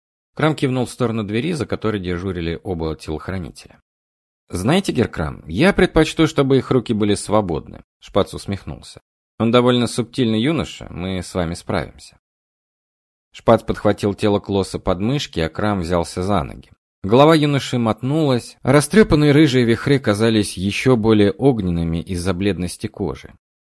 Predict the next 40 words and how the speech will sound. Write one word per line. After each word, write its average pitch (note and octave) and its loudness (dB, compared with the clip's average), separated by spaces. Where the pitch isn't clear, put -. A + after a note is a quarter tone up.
Как A2 4
всегда G#2 0
бывает G2+ 2
в - -20
таких G2 -4
случаях, A2+ -2
хрупкий G#2 -2
на F#2+ -2
вид F#2+ -4
юноша G2+ -2
в D#2 -8
бесчувственном F2 -6
состоянии F#2 -2
весил, F2 -4
казалось, F2 -2
целую F2 -4
тонну. B1+ -10
Шпац - 2
осторожно F#2 -2
спускался - -6
по - -10
ступенькам, G#2+ -4
чтобы D2+ -10
случайно E2+ -6
не D#2+ -4
ударить D#2+ -4
парня D#2+ -2
о D#2 -6
перила, F#2+ 0
а - -6
также D3 0
не C3 0
оступиться B2 -4
и - 0
не G#2 0
рухнуть A2 -2
с - -18
крутой G2 -2
лестницы F2+ -4
самому. F2+ -6